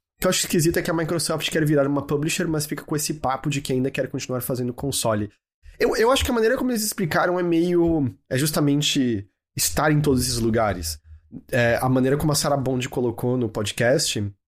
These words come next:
é, o console vai ser o lugar da experiência máxima Xbox, ou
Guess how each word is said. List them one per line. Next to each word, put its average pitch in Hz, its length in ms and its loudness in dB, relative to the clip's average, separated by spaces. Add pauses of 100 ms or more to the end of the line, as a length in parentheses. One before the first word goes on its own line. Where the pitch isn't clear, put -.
(640)
é, 120 360 2 (560)
o 131 80 -2
console 160 600 4
vai 147 240 2
ser 156 240 2
o 147 120 4
lugar 131 440 4
da 127 100 2
experiência 120 840 0 (140)
máxima 110 960 0 (320)
Xbox, - 380 -2
ou 160 120 2